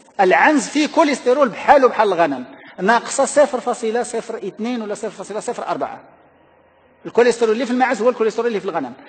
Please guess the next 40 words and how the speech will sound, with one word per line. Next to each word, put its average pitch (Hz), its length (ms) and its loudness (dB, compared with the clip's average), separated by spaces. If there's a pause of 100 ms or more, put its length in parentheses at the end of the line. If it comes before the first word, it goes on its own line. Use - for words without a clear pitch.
(140)
غير 214 180 4
بغاو 214 160 2
يحرموكم، 277 680 4
بغاو 190 120 4
يحرموكم 233 480 2
من 240 60 -2
اللحم 214 260 -4
سمين 233 300 -6
ديال، 190 280 -2
ديال 175 140 0
الغنم. 139 320 -4 (540)
صافي. - 200 -10 (420)
نحن 220 220 -4
ن-، 220 380 0
كناكلو، 220 560 -2
كنشويو، 220 560 -2
كناكلو 214 420 0
اللحم 202 280 2
الغنمي، 175 280 -2
وكناكلو 214 400 -2
اللحم 196 240 -4
السمين، 240 840 -2 (340)
وكنغيضو 233 1160 4
أوروبا. 202 600 4 (380)
لأن 151 120 -4
أوروبا 196 260 0
ما 220 100 -6
تاكلوش 208 260 -6
الشحمة. - 280 -8 (100)
كان، 208 220 -2 (140)
كنغيضوها، 196 600 0
غنغيضوها 175 320 -2
بالشحمة. 143 300 -6
كنقولوا: 180 260 -6
"حنا 170 100 -4
ناكلوا 202 240 -4
الشحمة - 260 -8
وناكلوا 208 200 -6
اللحم 190 140 -10
السمين." 160 220 -10